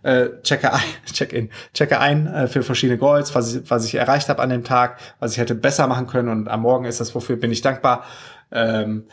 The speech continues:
was möchte ich heute erreichen und dann so eine Daily Affirmation, ähm, das ist so eine, so eine selbsterfüllende Prophezeiung, dass man sich, äh, einen Status, den man gerne erreichen will,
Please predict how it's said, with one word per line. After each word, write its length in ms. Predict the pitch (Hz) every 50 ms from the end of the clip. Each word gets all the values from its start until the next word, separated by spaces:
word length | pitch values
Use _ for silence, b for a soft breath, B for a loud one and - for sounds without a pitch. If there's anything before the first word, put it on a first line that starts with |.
| b b b
was 200 | - 113 - -
möchte 180 | 131 120 - -
ich 80 | 110
heute 200 | 127 127 113 120
erreichen 580 | 117 107 110 110 135 156 151 - 156 147 143 B B B B
und 100 | - 127
dann 140 | 120 123 120
so 80 | 120
eine 120 | 120 120 117
Daily 320 | 113 123 123 123 127 110
Affirmation, 720 | 113 113 - 131 117 123 135 151 147 - 151 143 139 147 B B B B B B -
ähm, 520 | - 120 117 117 117 117 117 113 117 117 117
das 200 | - 113 107 -
ist 140 | 117 - -
so 80 | - 117
eine, 260 | 113 110 107 104 107 -
so 120 | - 117
eine 100 | 113 113
selbsterfüllende 680 | 107 - 131 139 135 - - 113 - - 131 123 127 117
Prophezeiung, 680 | 117 - 120 - 127 - - - 139 147 147 143 131
dass 160 | 123 120 -
man 100 | - 120
sich, 220 | 117 120 117 117 B B B B B B B
äh, 80 | B 123
einen 400 | 117 113 110 104 - 123 123 120
Status, 460 | 117 - - 120 127 127 139 120 117
den 100 | - 127
man 140 | 120 120 113
gerne 160 | 117 117 117
erreichen 360 | 110 113 113 123 120 127 123
will, 220 | 113 113 113 113